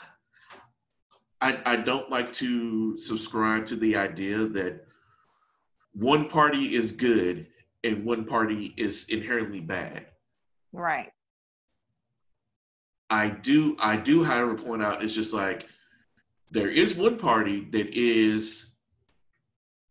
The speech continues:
Speaker 1: actively trying to make it harder for certain groups of people to vote because
Speaker 2: Mm-hmm.
Speaker 1: those people don't vote for them.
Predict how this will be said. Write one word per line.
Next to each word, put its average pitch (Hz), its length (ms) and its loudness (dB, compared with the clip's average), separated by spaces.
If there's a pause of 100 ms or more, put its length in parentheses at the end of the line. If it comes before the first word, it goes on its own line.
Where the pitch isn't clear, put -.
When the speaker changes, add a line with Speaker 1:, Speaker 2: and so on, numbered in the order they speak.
(640)
Speaker 1:
actively 123 540 0
trying 127 320 0
to 123 120 -4
make 117 220 0
it 110 100 0
harder 120 440 0
for 104 440 -2
certain 143 440 -2
groups 131 240 -4
of 107 100 0
people 117 340 -6
to 104 100 -4
vote 120 420 -2 (880)
because 113 320 2
Speaker 2:
Mm-hmm. 110 100 0
Speaker 1:
those 117 240 2
people 117 400 0
don't 110 280 -2
vote 113 200 0
for 107 160 -6
them. 92 380 -4